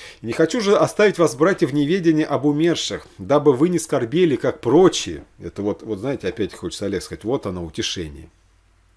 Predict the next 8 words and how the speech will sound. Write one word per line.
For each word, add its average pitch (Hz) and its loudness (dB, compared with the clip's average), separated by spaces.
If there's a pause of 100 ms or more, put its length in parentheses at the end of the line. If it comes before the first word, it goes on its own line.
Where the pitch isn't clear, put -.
(120)
Вот. 117 -12 (220)
У 180 -8
нас - -4
есть 185 -2
пример, 160 0
откуда 104 -4
нам 95 -6
взять 107 -2